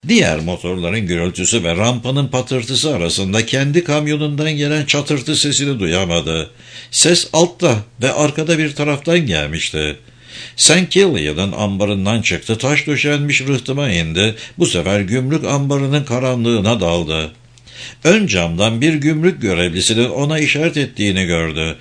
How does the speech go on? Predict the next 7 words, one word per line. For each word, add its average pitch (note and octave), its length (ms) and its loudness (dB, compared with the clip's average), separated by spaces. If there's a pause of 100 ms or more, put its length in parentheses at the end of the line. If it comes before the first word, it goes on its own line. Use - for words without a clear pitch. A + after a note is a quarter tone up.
(220)
Gösterilen D#3+ 640 0
yerde F2+ 420 0
birkaç D3 420 -2
kamyonun D3 460 0
arkasında C#3+ 680 -2
sıraya G2+ 420 2
girdi. E2 560 -2